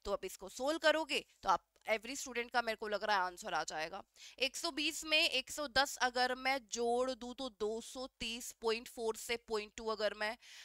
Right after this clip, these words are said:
अम, अ, पॉइंट टू आ जाएगा, टू थर्टी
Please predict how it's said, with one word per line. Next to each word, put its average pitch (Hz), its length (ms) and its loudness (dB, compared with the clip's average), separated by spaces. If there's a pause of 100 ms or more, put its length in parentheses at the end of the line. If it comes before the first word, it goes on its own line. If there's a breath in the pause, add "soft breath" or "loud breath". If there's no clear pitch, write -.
(160 loud breath)
अम, 214 480 6 (100)
अ, 226 100 2 (100)
पॉइंट 226 520 0 (140)
टू 233 360 -6
आ 170 260 2
जाएगा, 170 440 0
टू 330 280 -6
थर्टी 320 300 -4